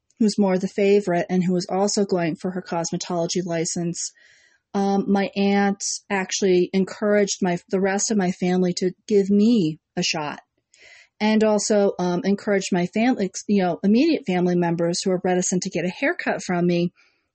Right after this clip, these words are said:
to trust me because I'm getting the necessary training involved in barbering school to help execute a proper haircut. Um, so, I, you know, like I said, the fact that,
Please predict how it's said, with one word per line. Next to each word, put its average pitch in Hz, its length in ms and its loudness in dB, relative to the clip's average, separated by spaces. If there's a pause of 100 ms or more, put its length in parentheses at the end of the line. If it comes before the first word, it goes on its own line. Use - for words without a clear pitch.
to 240 80 -4
trust 302 340 -4
me 185 140 2
because 185 460 -2
I'm 190 100 0
getting 196 240 2
the 190 80 2
necessary 185 640 -2
training 208 600 2 (480)
involved 196 840 0 (680)
in 294 180 4
barbering 180 440 0
school 170 640 -2 (260)
to 185 160 4
help 175 400 -4
execute 175 720 -4 (180)
a 175 180 -2
proper 160 600 -8 (100)
haircut. - 440 -8 (880)
Um, 202 220 2
so, 220 180 0
I, 208 140 2
you 226 180 2
know, 208 100 2
like 214 220 0
I 226 40 0
said, 220 200 -2
the 202 80 0
fact 285 400 -4
that, 202 220 -2